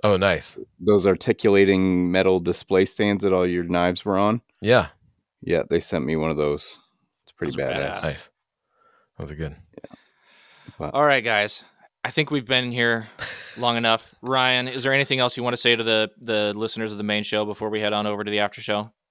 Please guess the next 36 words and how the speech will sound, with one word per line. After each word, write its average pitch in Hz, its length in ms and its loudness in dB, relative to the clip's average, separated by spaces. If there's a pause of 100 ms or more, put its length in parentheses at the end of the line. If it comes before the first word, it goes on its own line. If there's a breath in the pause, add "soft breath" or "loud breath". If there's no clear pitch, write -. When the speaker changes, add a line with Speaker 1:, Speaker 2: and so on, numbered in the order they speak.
(220)
Speaker 2:
Thanks, 113 300 2
everybody, 104 400 4
for 101 160 -2
listening. 95 680 2 (320)
Uh, 87 400 2 (420)
thank 101 260 0
you, 98 160 2
Mareko, 90 500 2
for 85 140 -4
coming 87 360 -2
on. 87 400 0 (580)
Uh, 80 200 -6
you've 82 260 -6
been 98 200 4
my 92 120 4
knife-making 87 600 -2
idol 80 280 0
since 82 280 -10
the 80 60 -12
beginning. 80 560 -4
The 87 160 -2
number 85 420 2
one. 82 320 0 (360)
It 87 80 -10
goes 85 180 0
Speaker 1:
Number 92 180 0
Speaker 2:
you. 104 180 6
Speaker 1:
one. 73 160 -4 (540)
Speaker 2:
It - 100 -12
goes 87 220 0
you, 107 320 4
Noah 98 340 6
Vachon, 92 760 2 (560)
and 78 160 -6
Walter 85 260 0
Sorrells. 80 600 -4